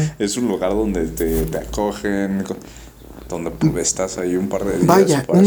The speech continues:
Speaker 1: seguir con tu
Speaker 2: hospicio.
Speaker 1: viaje, ¿no? Sí.
Speaker 2: <laughs> No,
Speaker 1: Pero
Speaker 2: no sé
Speaker 1: ya
Speaker 2: qué es un
Speaker 1: ahorita,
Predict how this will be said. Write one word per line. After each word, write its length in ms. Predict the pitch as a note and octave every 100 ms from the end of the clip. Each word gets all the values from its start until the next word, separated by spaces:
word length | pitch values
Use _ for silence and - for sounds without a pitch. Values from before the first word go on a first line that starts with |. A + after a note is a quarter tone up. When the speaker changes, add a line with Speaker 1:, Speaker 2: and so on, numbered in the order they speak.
| G3
Speaker 1:
seguir 160 | F3+
con 0 |
tu 80 | F#3
Speaker 2:
hospicio. 260 | G3 - A#2+
Speaker 1:
viaje, 360 | F2 - F2+ E2+
¿no? 60 | F#2 -
Sí. 340 | - F#2+ G2 -
Speaker 2:
<laughs> 40 | - - - - D3+ F3+
No, 320 | E3+ D3+ E3
Speaker 1:
Pero 160 | F3 E3+
Speaker 2:
no 40 |
sé 80 | F#3+ F3
Speaker 1:
ya 60 | D3+
Speaker 2:
qué 60 |
es 100 | F3+
un 60 | D3+
Speaker 1:
ahorita, 300 | C3+ E3 D#3+